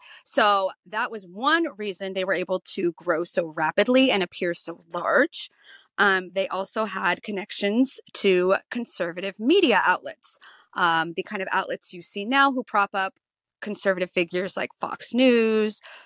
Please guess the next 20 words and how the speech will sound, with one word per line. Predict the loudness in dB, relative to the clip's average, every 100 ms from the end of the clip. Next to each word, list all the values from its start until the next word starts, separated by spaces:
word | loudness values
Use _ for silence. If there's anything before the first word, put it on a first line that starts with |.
| _
Tucker | -6 -6 -4
Carlson. | 4 4 4 0 -6 -4 -6 -6
They | -4
were | 2 2
immediately | 2 -2 0 0 0 0 -2 -4
pulled | 4 8 8 4
into | -2 -4 -4 -10 -4
that | 0 0 -4
conservative | -10 -8 0 2 2 2 2 2
media, | 4 4 4 2 2 0 -2 _ -20 _ _
um, | 0 0 0 -4 -6 -10 _ _ _ _ _ _ _ _ _ _ -2
machine | 0 2 0 0 2 0 -2
and | 2 4 4 2 -2 -6 -10 -6
given | -6 -4
a | -6
lot | -6 -8
of | -6
coverage | 0 2 2 -2
immediately. | -2 -2 0 -4 -6 -8 -10 -14 -20 -20 _ -6
They | 2 6 6